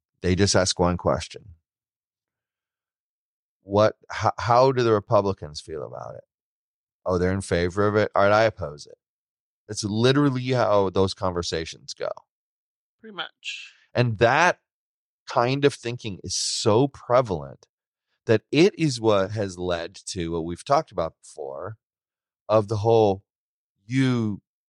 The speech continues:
Speaker 1: disagree with someone and they're a Democrat, then you must be a Republican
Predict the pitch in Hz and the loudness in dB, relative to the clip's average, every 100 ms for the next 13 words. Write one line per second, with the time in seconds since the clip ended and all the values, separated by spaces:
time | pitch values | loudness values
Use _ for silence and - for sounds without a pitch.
0 | _ - 127 - 104 95 95 107 - - | _ -6 -4 -4 -4 -2 0 2 0 0
1 | 127 135 143 151 147 _ _ _ _ _ | 0 2 0 0 -6 _ _ _ _ _
2 | _ _ _ _ _ _ 98 95 101 101 | _ _ _ _ _ _ -6 2 4 4
3 | 101 90 78 - 92 104 - 123 147 - | 2 0 -2 0 0 0 2 4 4 0
4 | 98 95 92 92 107 - - 85 76 76 | -4 -4 -2 0 0 -2 -6 -10 -6 -6
5 | - 73 53 - | 0 0 -2 -10